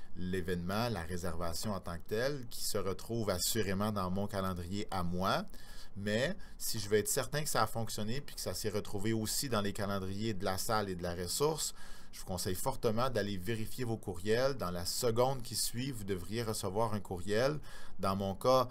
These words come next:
le, l'écran cylindrique a accepté ma réservation parce que je crois que ce, cet écran-là accepte les réservations de tout le monde. Par contre, ah, puis le local trois vingt-sept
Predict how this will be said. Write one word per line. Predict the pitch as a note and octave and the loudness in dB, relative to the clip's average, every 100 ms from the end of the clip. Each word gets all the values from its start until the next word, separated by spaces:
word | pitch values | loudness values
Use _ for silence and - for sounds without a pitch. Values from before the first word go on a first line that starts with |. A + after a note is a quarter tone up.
| - - - | -4 -6 -4
le, | F#2+ G#2 A2+ A2+ | 0 4 6 6
l'écran | G#2+ A2+ - B2 | 6 4 2 0
cylindrique | A#2 - A2 G2+ G#2 B2 | 2 2 2 2 0 0
a | - G#2 | 0 0
accepté | A#2 G#2+ - F#2+ - | 0 0 0 0 2
ma | A#2 G#2+ | 2 2
réservation | F#2+ G2 G2 F#2+ F2+ B2 C3 | 0 0 0 2 0 -2 -2
parce | A#2 F#2+ | -2 0
que | |
je | G2+ | 0
crois | - A2+ | 2 2
que | - | 2
ce, | - A#2 | 0 -2
cet | - - F#2 | -2 -2 -2
écran-là | G2 - G2 F#2+ A2 | -2 0 0 2 4
accepte | G#2+ F#2 A2 - | 4 2 -2 -2
les | G2+ | -2
réservations | F#2 F2+ F2 E2+ A2 | -2 -2 -2 0 0
de | G#2 | 0
tout | G#2+ | 0
le | F#2 | 2
monde. | G#2 C#3 D3 - - - - - | 2 2 0 -2 -4 -2 0 2
Par | G2 - | 0 -2
contre, | - C#3+ D3+ D3+ - - - | 2 4 6 4 0 -2 -2
ah, | A2 | 0
puis | G#2 | 0
le | G2 | 0
local | F#2 A#2 | 2 0
trois | A2+ A2 A#2+ | 0 0 0
vingt-sept | G#2+ G2+ - | 0 -2 -4